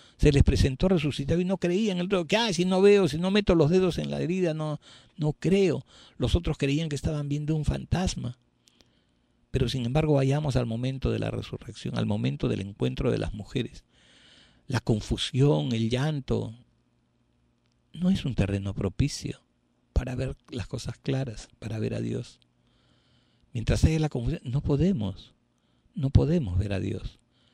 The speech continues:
Recién cuando el Señor escucha la voz y el Señor las remueve y estaba al lado de ella. Entonces, ¿qué pasa? Frente a una situación en la que nos encontremos, a una situación en la cual hay alguien que se esté muriendo, hay alguien que no pueda más, alguien que digan que,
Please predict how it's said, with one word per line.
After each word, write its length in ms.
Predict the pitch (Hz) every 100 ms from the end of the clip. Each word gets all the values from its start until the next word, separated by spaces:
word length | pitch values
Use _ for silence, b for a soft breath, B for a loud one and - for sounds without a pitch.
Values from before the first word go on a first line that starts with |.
| _ _ _ -
Recién 360 | 110 - 147
cuando 240 | - 123 98
el 80 |
Señor 480 | - 98 101 127 - _ _ _ _
escucha 440 | - - 170 - 170
la 100 | 127
voz 100 | -
y 220 | 147 -
el 160 | 143 117
Señor 380 | - 113 147 - _ _ _
las 140 | -
remueve 380 | - 143 180 180
y 80 | 143
estaba 260 | - 175 175
al 60 |
lado 120 | 175
de 80 | 180
ella. 160 | 170 131 B B B B _
Entonces, 440 | - - 160 - -
¿qué 140 | 160
pasa? 540 | - 185 190 120 98 _ _ _ _ _ _ _ _
Frente 360 | - 185 202 170
a 40 |
una 200 | 175 185
situación 560 | 160 160 - - 180 180
en 100 | 139
la 80 | 110
que 100 | 117
nos 200 | 113 -
encontremos, 720 | 117 117 117 170 175 143 120
a 60 | 123
una 180 | 160
situación 580 | 139 143 117 - 170 170
en 60 | 135
la 100 | 113
cual 200 | 151 147
hay 180 | 143 135
alguien 340 | 165 160 127
que 100 | 117
se 100 | 117
esté 200 | - 151
muriendo, 480 | 135 123 151 180 135
hay 140 | 135
alguien 280 | 147 156 127
que 120 | -
no 100 | 127
pueda 280 | 127 143 123
más, 360 | 151 175 160 160
alguien 260 | 147 139
que 120 | 131
digan 260 | 143 160 139
que, 240 | - 113